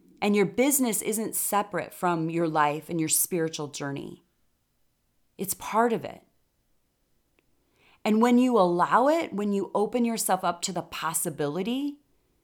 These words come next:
of allowing your business to be a spiritual teacher to you,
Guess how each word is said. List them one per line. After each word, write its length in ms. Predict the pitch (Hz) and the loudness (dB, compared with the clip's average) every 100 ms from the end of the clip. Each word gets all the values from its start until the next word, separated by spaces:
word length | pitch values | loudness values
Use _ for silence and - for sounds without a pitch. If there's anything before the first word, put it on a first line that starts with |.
| _ - | _ -2
of 160 | 180 | -2
allowing 640 | 143 165 160 156 190 208 190 | 0 0 2 2 2 2 0
your 120 | 151 | 0
business 640 | 131 - 170 170 214 220 | -4 -2 0 0 -2 -2
to 100 | - | -4
be 160 | 175 175 | -6 -2
a 40 | |
spiritual 600 | 151 - - 165 180 165 | -2 -2 -2 -4 -4 -6
teacher 440 | 147 - 170 - 233 | -10 -12 -12 -10 -8
to 160 | 226 247 | -6 -6
you, 320 | 254 269 | -6 -8